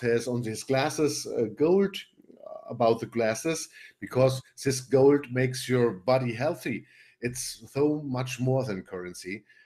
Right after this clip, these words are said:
And of course, in bad times, if a fiat money crashes, uh,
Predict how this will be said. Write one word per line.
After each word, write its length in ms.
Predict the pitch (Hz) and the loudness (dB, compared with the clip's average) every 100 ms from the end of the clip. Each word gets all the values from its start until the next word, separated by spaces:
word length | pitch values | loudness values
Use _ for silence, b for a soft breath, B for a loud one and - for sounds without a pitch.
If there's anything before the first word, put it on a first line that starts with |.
| b - | b -2
And 340 | 104 101 127 107 | -2 -2 -6 -10
of 140 | - | -2
course, 320 | 120 127 127 | 2 4 4
in 220 | 123 107 | 0 0
bad 360 | 104 120 131 131 | 0 2 2 0
times, 540 | 160 165 85 - - _ | -2 -2 -2 -8 -14 _
if 440 | - 101 - - - - | -6 -4 -4 -12 -16 -10
a 60 | 110 | -8
fiat 320 | - 131 123 | 0 2 4
money 260 | 123 120 | 4 4
crashes, 760 | 117 - 147 151 110 87 - - _ _ _ _ 92 | 0 0 0 0 -2 -4 -8 -14 _ _ _ _ -8
uh, 180 | 92 | -8